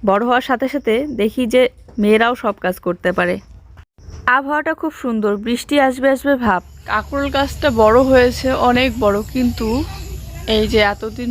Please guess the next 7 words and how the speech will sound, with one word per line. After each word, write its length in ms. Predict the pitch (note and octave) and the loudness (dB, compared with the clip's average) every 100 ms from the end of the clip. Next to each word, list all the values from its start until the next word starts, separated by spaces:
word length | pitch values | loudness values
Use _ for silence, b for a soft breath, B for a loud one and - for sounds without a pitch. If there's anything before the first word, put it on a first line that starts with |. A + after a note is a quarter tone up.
| A#3 | -6
পর 220 | G#3+ G#3+ A#3+ | -2 0 0
ফুল 300 | C#4 - A#3 A3+ | -4 -8 -6 -2
ধরেছে 380 | A#3 A3 A#3+ C4 | 0 0 0 -2
সেই 260 | - A#3 | 0 0
সুপারি 380 | A#3+ G#3 A3 A3+ | 0 -4 0 2
গাছের 340 | A3+ A3 - A#3+ - B B B B B - - | 2 0 0 -2 -4 B B B B B -8 -8
ডগায়। 400 | G3 F#3 F#3+ | -6 -2 0